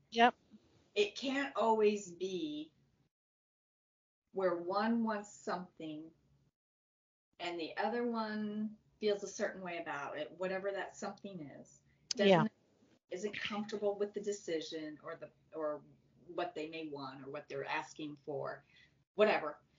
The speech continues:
Speaker 2: And that person who isn't comfortable should never be f-, made to feel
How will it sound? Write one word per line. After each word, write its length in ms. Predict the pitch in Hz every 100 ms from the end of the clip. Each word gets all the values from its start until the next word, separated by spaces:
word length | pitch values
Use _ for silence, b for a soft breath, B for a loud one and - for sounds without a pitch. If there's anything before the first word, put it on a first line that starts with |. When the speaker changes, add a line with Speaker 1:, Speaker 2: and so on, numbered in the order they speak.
| B 226 _ -
Speaker 2:
And 680 | 208 202 185 185 180 180 - - - _ _ _
that 300 | 185 196 208 -
person 640 | 214 - 190 170 170 185
who 240 | 175 156 151
isn't 340 | 170 185 -
comfortable 760 | 247 247 - - 165 165 160 - _ _ _ _ _ _ _
should 240 | - 214 190
never 360 | 202 208 226
be 240 | 220 226 226
f-, 160 | - - _ 175
made 380 | 208 196 190 190
to 100 | 196
feel 600 | - 208 190 170 160 156